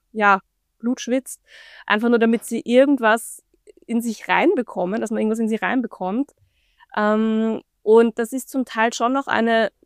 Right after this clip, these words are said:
normale Phase, aber man, so wie du auch, ja auch schon richtig vorbildlich erwähnt hast, es gibt diese Perzentilenkurven, diese Wachstumskurven und da kann man eben schauen,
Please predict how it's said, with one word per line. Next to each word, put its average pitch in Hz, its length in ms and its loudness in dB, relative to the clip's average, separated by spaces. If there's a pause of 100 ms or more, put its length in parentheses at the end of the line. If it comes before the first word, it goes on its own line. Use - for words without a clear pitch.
normale 202 580 2
Phase, 233 640 -2 (280)
aber 202 460 4 (280)
man, 214 260 -2 (360)
so 226 220 -4
wie 226 60 2
du 202 120 4
auch, - 220 -6
ja 185 180 -4
auch - 80 -10
schon 185 200 -6
richtig 196 520 -6
vorbildlich 202 720 2
erwähnt 202 380 -2
hast, 180 160 -14
es 165 80 -16
gibt - 160 -18
diese 170 120 -16
Perzentilenkurven, 254 1300 -2 (500)
diese 190 240 -4
Wachstumskurven 262 1160 2
und 233 100 -2
da 202 80 -4
kann 190 220 -6
man 214 140 -2
eben 202 200 -2
schauen, 202 560 -2